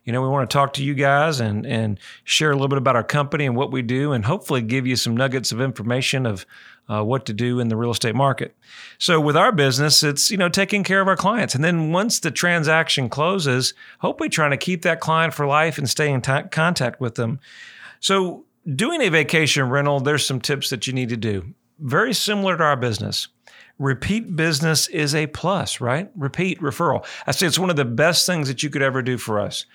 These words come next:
So if you're thinking about buying or selling, or you guys are listening to us on the radio, one of the biggest compliments we can get is referring us to a friend or family member. Maybe we've met you, maybe we've done business with you before, maybe we haven't,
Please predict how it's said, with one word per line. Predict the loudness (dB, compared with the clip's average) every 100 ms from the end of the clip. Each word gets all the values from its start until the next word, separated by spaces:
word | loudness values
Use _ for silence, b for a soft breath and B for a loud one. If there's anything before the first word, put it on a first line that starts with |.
| B B
So | -6
if |
you're | -4
thinking | -2 0
about | 2 2
buying | 4 4 4
or |
selling, | 2 2 0 0
or |
you | 0
guys | 2 2 2
are | 2
listening | 0 0 2 0 0 -2 -2
to | -2 -2
us | 0 0
on | 0
the | 0
radio, | 0 0 -2 -4 -8 -12 B B B B
one | 0
of | 0
the | 0
biggest | 0 0 0
compliments | 0 0 0 -4 -4 -4
we | -6
can | -4
get | -2 0
is | 0 -2
referring | -4 0 0 2 0
us | -2
to | -2
a | -4
friend | -4 -4 -4
or | -4
family | -4 -6 -6
member. | -10 -12 -14 -18 _ B B B B
Maybe | -2 0
we've | 0 0
met | 0 0 0
you, | 0
maybe | 0 0
we've | -2 0
done | 0 2
business | 0 0 -2 -2
with | -4
you | -4
before, | -4 -4 -2 -2
maybe | -2 -2
we | -2 -2
haven't, | 0 0 0 -2 -6